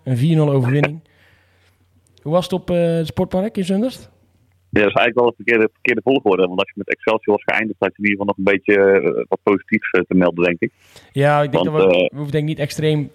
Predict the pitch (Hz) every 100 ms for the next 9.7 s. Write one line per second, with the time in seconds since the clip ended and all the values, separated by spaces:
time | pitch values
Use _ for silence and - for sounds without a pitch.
0 | - 135 147 147 143 139 120 123 185 165
1 | 143 147 160 156 151 139 135 139 - 143
2 | 139 - - 139 143 139 139 139 151 143
3 | 127 147 151 135 143 131 120 135 190 -
4 | - - - - _ - - _ 143 139
5 | 139 139 135 135 - 135 147 139 135 135
6 | 135 113 123 135 165 175 156 151 160 165
7 | 160 156 151 139 135 160 147 127 139 139
8 | 143 - 143 135 131 143 - 247 - -
9 | - 180 165 233 277 143